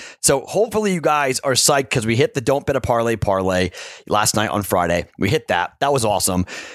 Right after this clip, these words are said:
And then we hit the two bets on Olympic basketball. I wish we could keep on betting Olympic basketball. I mean, Olympic basketball was absolutely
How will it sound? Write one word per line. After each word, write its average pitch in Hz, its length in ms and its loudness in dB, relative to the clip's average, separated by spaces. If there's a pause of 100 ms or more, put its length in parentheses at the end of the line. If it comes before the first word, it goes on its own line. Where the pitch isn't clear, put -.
(160)
And 98 240 0
then 120 80 2
we 117 80 2
hit 147 180 0
the 131 80 -2
two 135 220 0
bets 120 400 0
on 110 360 0
Olympic 117 300 0
basketball. 95 600 0
I 131 80 0
wish 170 220 2
we 160 100 0
could 143 60 -6
keep 170 180 0
on 160 160 0
betting 156 260 0
Olympic 160 220 0
basketball. 135 560 -2
I 110 40 0
mean, 120 160 2 (140)
Olympic 160 320 2
basketball 143 540 0
was 107 240 0
absolutely 135 840 2